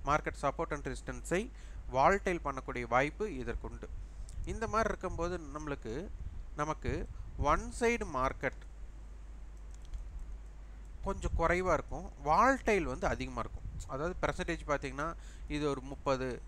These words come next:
எழுபது. அதாவது ஒன் சைடுக்கு உண்டான வாய்ப்பு கம்மியாகவும் வாலடைலுக்கு உண்டான வாய்ப்பு மிக அதிகமா இருக்கும். இந்த இம்ப்ளைடு வாலட்டிலிட்டி செக் பண்ணிட்டே வரணும். இந்த ஏ டி எம் மீட்டிங் பாயிண்ட்டையும் செக் பண்ணிட்டே வாங்க. இது ரொம்ப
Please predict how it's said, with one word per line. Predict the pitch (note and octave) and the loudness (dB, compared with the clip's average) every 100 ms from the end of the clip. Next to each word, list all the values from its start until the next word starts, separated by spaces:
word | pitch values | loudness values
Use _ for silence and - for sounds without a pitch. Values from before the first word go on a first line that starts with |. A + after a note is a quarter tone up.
| - - C#3 | -12 -6 -2
எழுபது. | B2+ A2+ G#2 A2 - - - - - - B2+ | 0 -2 -4 -6 -8 -10 -12 -10 -8 -4 -2
அதாவது | C#3+ G3+ D3+ | 0 0 0
ஒன் | E3 G#3+ | 0 2
சைடுக்கு | G3+ G3 F3+ | 4 2 0
உண்டான | D#3+ D3 | 0 4
வாய்ப்பு | C#3 E3+ - C#4 - | 4 4 0 -4 2
கம்மியாகவும் | C3 C#3+ E3 D3+ B2 A2+ D3 A3 - - - | 2 2 2 2 2 -2 -4 -4 -8 -10 4
வாலடைலுக்கு | C#3+ G3 C4+ B3+ A#3 G3 D#3 | 6 8 6 4 0 -2 0
உண்டான | D3 C3 | 0 4
வாய்ப்பு | C#3 F3+ - A#3+ | 4 4 0 -2
மிக | E3+ E3+ D3 | 2 4 4
அதிகமா | C3+ C#3 A#2+ | 0 -2 -2
இருக்கும். | G#2+ - - - - - - - - - - - - - - - - - | -2 -8 -12 -12 -10 -10 -10 -8 -10 -10 -10 -12 -6 -6 -6 -10 -10 -8
இந்த | F3+ D#3 E3+ | 0 0 0
இம்ப்ளைடு | G#3 B3 A#3 G#3 | -4 4 4 8
வாலட்டிலிட்டி | E3+ D#3 D3 C#3 E3 - | 6 6 0 -2 -2 -2
செக் | C#3+ | -2
பண்ணிட்டே | D#3+ C#3+ D#3 C#3 | -2 -2 0 0
வரணும். | C3 B2+ G3 G#3+ | 0 0 -2 -4
இந்த | C#3+ B2 | -4 2
ஏ | D#3+ F3+ | 2 4
டி | F3+ | 0
எம் | D3 | 0
மீட்டிங் | E3+ D#3 C#3+ | -6 -6 -4
பாயிண்ட்டையும் | C3 D3+ G3+ C3+ | -4 -4 -4 -6
செக் | - | -4
பண்ணிட்டே | B2 A#2+ B2 A2+ | -6 -2 -2 -2
வாங்க. | C#3 F3 | -2 -4
இது | A#2+ | -4
ரொம்ப | A2+ | -4